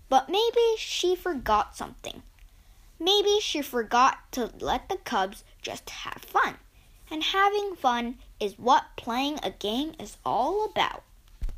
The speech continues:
Mama steps onto the field. "Hey," she calls, "over here. Pass the ball." "Look," says sister,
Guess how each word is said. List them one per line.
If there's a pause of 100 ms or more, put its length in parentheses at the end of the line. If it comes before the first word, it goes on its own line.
(480)
Mama
steps (100)
onto
the
field. (580)
"Hey,"
she
calls, (280)
"over
here. (340)
Pass
the
ball." (480)
"Look,"
says
sister,